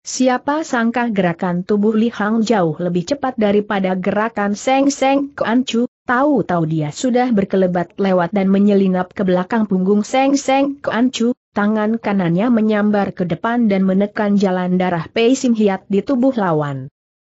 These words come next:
"Masih tak mau berlutut untuk menyerah," bentaknya dengan suara menggeledek. Berbareng dengan bentakan tersebut, Seng Seng Keancu segera terjatuh kembali ke tanah dan tak berkutik lagi. Di bawah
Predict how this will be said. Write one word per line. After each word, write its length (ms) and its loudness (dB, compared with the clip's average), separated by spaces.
"Masih 480 -2
tak 240 -4
mau 400 2
berlutut 560 0
untuk 400 0
menyerah," 480 0
bentaknya 640 -2
dengan 320 0
suara 480 0
menggeledek. 640 0
Berbareng 640 2
dengan 320 0
bentakan 560 -2
tersebut, 560 -2
Seng 320 0
Seng 480 0
Keancu 480 0
segera 400 0
terjatuh 560 -2
kembali 640 0
ke 80 -2
tanah 320 -2
dan 240 0
tak 240 -4
berkutik 560 -4
lagi. 400 -4
Di 240 0
bawah 340 2